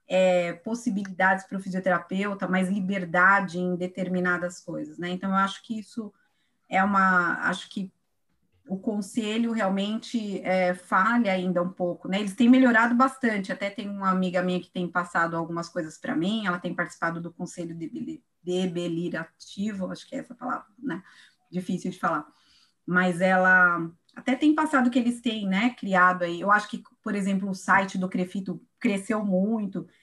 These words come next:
tem aí o canal do Crefito, que tem muitas palestras pequenininhas, eu acho que,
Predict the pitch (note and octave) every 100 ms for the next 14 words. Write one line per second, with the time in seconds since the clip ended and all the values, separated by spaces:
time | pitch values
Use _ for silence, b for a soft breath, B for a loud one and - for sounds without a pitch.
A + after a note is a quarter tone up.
0 | b _ - G3+ G#3 G3+ G3 - G3 F3+
1 | G#3+ G#3 - F#3+ F#3+ G#3 F#3+ F#3+ F#3+ -
2 | G3 G3+ A3+ C4 C#4 B3 A3 - - G3
3 | F#3+ F#3+ - F#3+ - G3 G3+ F#3+ F3+ F3+
4 | A3+ G3 G3 F#3+ -